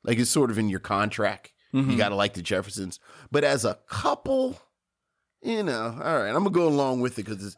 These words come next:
Speaker 2: I
Speaker 1: like, I
Speaker 2: don't know.
Speaker 1: honor, I honor the Jeffersons, but
Speaker 2: I like them. And, and, and the other thing that I liked about them is that they were so good together that there were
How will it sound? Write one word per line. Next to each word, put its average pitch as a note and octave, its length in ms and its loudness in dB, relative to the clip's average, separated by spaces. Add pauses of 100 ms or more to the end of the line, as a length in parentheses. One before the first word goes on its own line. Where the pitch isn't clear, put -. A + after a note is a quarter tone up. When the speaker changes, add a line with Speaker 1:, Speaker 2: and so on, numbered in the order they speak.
Speaker 2:
I C#4 200 0
Speaker 1:
like, E3+ 120 2
I G#3+ 120 6
Speaker 2:
don't E4 100 2
know. G3 60 6
Speaker 1:
honor, G#3 280 6
I G3+ 220 4
honor G#3 280 6
the D3+ 120 2
Jeffersons, B2 640 0
but A#2 160 2
Speaker 2:
I C#4 180 4
like B3 300 0
them. A3 180 0
And, G3+ 200 -2
and, G#3+ 120 2 (180)
and E3+ 220 -4
the G#3 140 -4
other C#4 200 0
thing A#3+ 260 -2
that G3 140 2
I E3+ 120 2
liked E3 320 0
about B2+ 440 -2
them G#2 320 -4 (120)
is A#2+ 240 -2
that A#2 480 -2 (1040)
they E3+ 540 2
were C#3 540 2
so G3 300 0
good D3 300 -2
together G2+ 640 -4 (340)
that B2 320 0
there C3+ 140 2
were B2+ 380 0